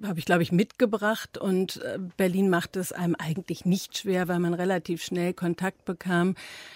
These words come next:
Diese Idee, wie es dann bei mir weiterging, äh, war ja folgendermaßen, dass ich eben, äh,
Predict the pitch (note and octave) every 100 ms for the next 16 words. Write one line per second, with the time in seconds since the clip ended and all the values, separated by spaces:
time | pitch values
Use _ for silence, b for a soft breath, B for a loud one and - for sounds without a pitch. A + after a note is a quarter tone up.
0 | B - F#3+ E3 F3 E3+ G3 D3 - F#3+
1 | G#3+ A3+ G#3+ F#3 F#3 - F3 E3+ D#3+ D#3
2 | D#3 G3+ A#3+ F3+ G3 G3 G3 - - -
3 | - F#3+ G3 - F#3+ F#3+ D3+ D3 D#3 F#3
4 | F#3 F#3 E3+ E3 E3+ - F3+ E3 E3 -
5 | - - F3+ E3+ E3+ - -